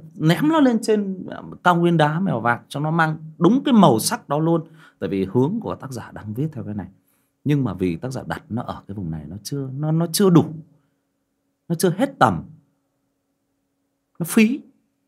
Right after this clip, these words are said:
Nên chị bảo, bảo với Quỷ Nhân, chị bê nguyên si lên trên kia cho nó đúng cái tầm của nó có. Ok. Và các bạn thấy cái câu chuyện đó nó đặt ở trên đó với những cái bùa phép, những cái âm mưu như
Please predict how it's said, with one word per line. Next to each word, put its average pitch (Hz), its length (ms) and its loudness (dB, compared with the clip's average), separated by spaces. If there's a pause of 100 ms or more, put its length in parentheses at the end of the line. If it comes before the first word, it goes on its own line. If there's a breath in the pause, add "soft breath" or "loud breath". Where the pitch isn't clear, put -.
(180)
Nên 113 160 -10
chị - 200 -14
bảo, - 160 -20 (480)
bảo - 280 -8
với - 160 -20
Quỷ 57 120 -18
Nhân, 67 180 -10 (340)
chị - 180 -10
bê 110 340 0
nguyên 107 240 0
si 98 200 -10
lên 90 220 -6
trên 87 120 -10
kia 82 260 -8
cho 80 80 -12
nó 82 120 -8
đúng 160 280 -4 (1200)
cái - 160 -20
tầm 69 200 -12
của - 100 -20
nó 78 220 -18
có. - 120 -20 (580)
Ok. 98 140 -10
Và - 760 -16
các 80 40 -16
bạn 82 200 -12
thấy 80 260 -10 (580 soft breath)
cái 120 120 -8
câu 113 220 -2
chuyện 107 300 -8
đó 80 300 -10
nó 113 100 -10
đặt 101 260 -8 (100)
ở - 180 -20
trên 87 240 -12
đó 85 240 -10
với 98 160 -10
những - 140 -12
cái 101 80 -6
bùa 92 340 -2
phép, - 300 -18
những 87 100 -20
cái - 80 -14
âm 92 180 -10
mưu 92 280 -8
như 87 160 -12